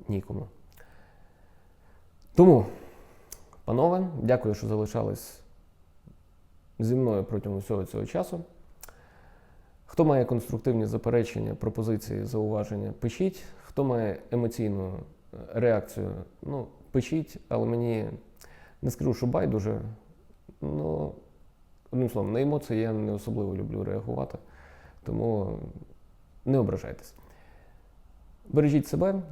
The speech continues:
бережіть свої нерви, намагайтесь, е, пізнавати інформацію трошки глибше, ніж намагаються вам це продати, подати, бо ви вбережете свою нервову систему від несподіванок, які вам готує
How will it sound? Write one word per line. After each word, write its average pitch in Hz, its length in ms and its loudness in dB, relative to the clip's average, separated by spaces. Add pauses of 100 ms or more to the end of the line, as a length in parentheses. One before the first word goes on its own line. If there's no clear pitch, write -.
бережіть 123 340 2
свої 117 180 0
нерви, 131 340 0 (320)
намагайтесь, 123 720 0 (280)
е, 98 280 -4 (380)
пізнавати 127 460 4
інформацію 123 500 -2
трошки 107 300 -4
глибше, 107 500 -2 (160)
ніж 107 540 -4 (240)
намагаються 110 640 -2
вам 101 200 -4
це 101 180 -4
продати, 107 520 -2
подати, 98 420 -4 (720)
бо 120 580 2 (1080)
ви 151 120 4
вбережете 127 460 4
свою 107 220 -4
нервову 104 360 0
систему 107 460 -6 (140)
від 110 200 -2
несподіванок, 110 680 -2 (500)
які - 260 -2
вам 101 260 0
готує 107 500 -2